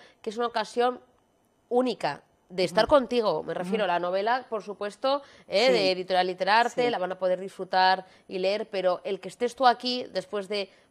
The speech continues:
Speaker 1: horas y horas, ¿cuántas horas de vuelo?
Speaker 2: Bueno, no sé, doce horas,
Speaker 1: Doce,
Speaker 2: sí, doce,
Speaker 1: imagínense,
Speaker 2: catorce, sí.
Speaker 1: miles
Speaker 2: Sí,
Speaker 1: y miles
Speaker 2: sí.
Speaker 1: de kilómetros,
Speaker 2: Sí.
Speaker 1: Elvia, es, eh, yo creo una ocasión para aprovechar,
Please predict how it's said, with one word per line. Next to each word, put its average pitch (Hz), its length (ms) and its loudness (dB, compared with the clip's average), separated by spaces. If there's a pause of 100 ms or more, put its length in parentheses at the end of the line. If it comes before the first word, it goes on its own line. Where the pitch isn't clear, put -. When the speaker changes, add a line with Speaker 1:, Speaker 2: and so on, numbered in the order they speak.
Speaker 1:
horas 214 380 0
y 214 80 -4
horas, 226 140 -2
¿cuántas 220 320 -6
horas 208 460 -2
de 214 80 -4
vuelo? 226 320 0
Speaker 2:
Bueno, 208 280 4
no 170 60 -4
sé, 196 200 -6
doce 175 320 0
horas, 180 360 6
Speaker 1:
Doce, 202 180 -6
Speaker 2:
sí, 185 180 -8
doce, 180 280 -8
Speaker 1:
imagínense, 202 540 -8
Speaker 2:
catorce, 214 240 -6
sí. - 120 -20
Speaker 1:
miles 208 200 -6
Speaker 2:
Sí, 202 60 -12
Speaker 1:
y 208 40 -6
miles 196 180 -4
Speaker 2:
sí. 208 40 -10
Speaker 1:
de 196 80 -6
kilómetros, 196 560 -6
Speaker 2:
Sí. 185 100 -2
Speaker 1:
Elvia, 202 300 -2 (260)
es, 190 280 -6
eh, 185 200 2
yo 190 100 -8
creo 202 140 -10
una 196 140 -2
ocasión 196 340 -6
para 185 220 4
aprovechar, 190 720 2